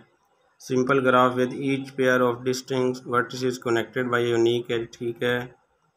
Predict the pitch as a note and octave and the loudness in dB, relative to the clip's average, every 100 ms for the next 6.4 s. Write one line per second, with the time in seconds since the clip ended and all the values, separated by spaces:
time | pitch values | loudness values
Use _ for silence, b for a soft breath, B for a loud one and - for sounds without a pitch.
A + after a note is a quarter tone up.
0 | _ _ _ _ _ _ - A#2+ B2 B2 | _ _ _ _ _ _ -6 2 2 2
1 | C3 C3 B2 B2 B2+ B2 A#2+ A#2+ A#2 A#2 | -2 -2 -2 2 4 4 2 -2 -2 -8
2 | A2+ A#2 A2+ A#2 B2 A#2+ - B2 A#2+ A2+ | -6 0 2 2 -2 -4 -4 -4 -4 -8
3 | G#2+ - A#2 A#2 A#2+ C3 C3+ B2+ - A#2+ | -18 -6 0 4 4 2 -2 -6 -4 -4
4 | B2 A#2+ A#2+ B2 C3+ A#2+ A2+ - C3 C#3 | -4 -4 -4 -4 -2 -2 -4 -4 -4 -4
5 | C#3+ - _ _ _ _ C3 C3 B2+ B2+ | -8 -20 _ _ _ _ -4 -2 0 0
6 | C3 C3 B2+ B2+ | -2 -4 -2 -2